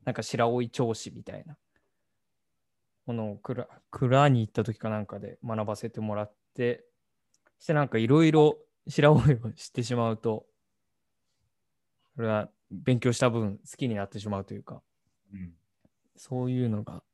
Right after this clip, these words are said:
Speaker 1: 大きいかもしれないですね。
Speaker 2: 深いよね。やっぱその、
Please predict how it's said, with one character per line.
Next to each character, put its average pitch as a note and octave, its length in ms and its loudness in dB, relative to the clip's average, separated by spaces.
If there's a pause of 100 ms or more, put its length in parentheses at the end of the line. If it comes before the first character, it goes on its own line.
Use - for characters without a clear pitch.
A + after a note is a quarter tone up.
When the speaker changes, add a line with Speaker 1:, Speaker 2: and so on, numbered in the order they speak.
(140)
Speaker 1:
大 B2 80 -6 (120)
き B2+ 120 0
い G#2 40 -2
か G#2+ 100 -6
も G2+ 80 -12
し - 120 -16
れ - 80 -12
な - 60 -16
い - 40 -16
で - 40 -14
す - 180 -20
ね。 - 60 -20 (1800)
Speaker 2:
深 G2+ 100 -16
い - 20 -18
よ - 140 -16
ね。 - 80 -20 (3000)
や A2 60 -16
っ - 60 -20 (100)
ぱ G#2+ 140 -18
そ - 160 -14
の、 C#3 360 -10